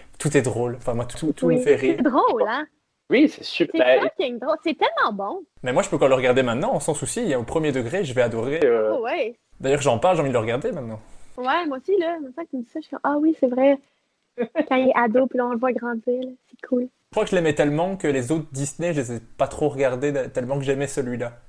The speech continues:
Speaker 1: J'étais fort focus sur un, et donc euh, on peut regarder un autre Disney, pff, je sais pas, il y a, il y a Le Roi Lion,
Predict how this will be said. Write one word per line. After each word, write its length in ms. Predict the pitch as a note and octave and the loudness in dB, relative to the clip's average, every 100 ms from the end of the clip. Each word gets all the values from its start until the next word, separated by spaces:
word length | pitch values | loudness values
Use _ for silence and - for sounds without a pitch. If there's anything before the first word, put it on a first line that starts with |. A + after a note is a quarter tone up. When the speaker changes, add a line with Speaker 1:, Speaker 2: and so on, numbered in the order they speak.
| - | -14
Speaker 1:
J'étais 240 | B2 C#3+ | 0 0
fort 460 | - F#3 F3+ - - | 2 2 2 0 -20
focus 420 | - E3 D#3+ F#3+ F#3 | -2 -2 0 0 2
sur 300 | - D3+ - | 2 2 0
un, 280 | E3 F#3 G#3 | -4 -4 -4
et 100 | C3+ | -4
donc 240 | C#3 D#3+ D3+ - - - - - | -2 -2 -6 -14 -20 -20 -18 -6
euh, 280 | C3 C3+ C3 B2+ | 0 2 2 0
on 60 | D3+ | 2
peut 120 | G3+ | 2
regarder 240 | F#3 F3+ | 2 0
un 120 | E3+ F3 | 0 -2
autre 100 | F3 | -2
Disney, 340 | E3 - F#3 D#3 | -4 -6 -6 -6
pff, 100 | - - - | -8 -14 -12
je 60 | - | -6
sais 100 | D3+ | -4
pas, 220 | C3 B2+ | -2 -2
il 60 | |
y 20 | C3 | -2
a, 40 | |
il 60 | D3 | -2
y 20 | |
a 20 | |
Le 80 | E3 | 0
Roi 140 | F#3+ | 0
Lion, 420 | F3+ D3+ C#3+ C#3 | 0 -2 -6 -8